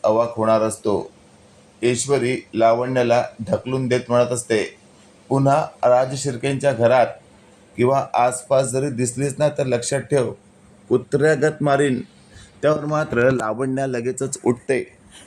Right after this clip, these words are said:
आणि आपला बोजा बिस्ता जणू आवरते आणि तिथून बाहेर पडण्याचा प्रयत्न करते. वल्लरी मागून येऊन म्हणत असते, "काय गं हे? काय अवस्था झाली तुझी?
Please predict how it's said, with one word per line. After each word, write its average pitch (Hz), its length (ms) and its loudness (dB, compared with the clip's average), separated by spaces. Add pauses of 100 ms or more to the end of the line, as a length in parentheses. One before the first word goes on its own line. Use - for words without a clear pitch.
(140)
आणि 120 140 2
आपला 139 300 2
बोजा 123 400 2
बिस्ता 135 380 0 (360)
जणू 131 220 2 (100)
आवरते 135 440 0 (480)
आणि 127 140 -4
तिथून 135 340 -2
बाहेर 120 260 2
पडण्याचा 123 460 0
प्रयत्न 120 440 0
करते. 104 400 0 (760)
वल्लरी 113 400 0
मागून 113 360 0
येऊन 120 160 0
म्हणत 117 220 -2
असते, 107 400 0 (120)
"काय 110 200 2
गं 113 100 0
हे? 139 340 2 (640)
काय 127 220 2
अवस्था 123 440 0
झाली 139 260 2
तुझी? 123 380 2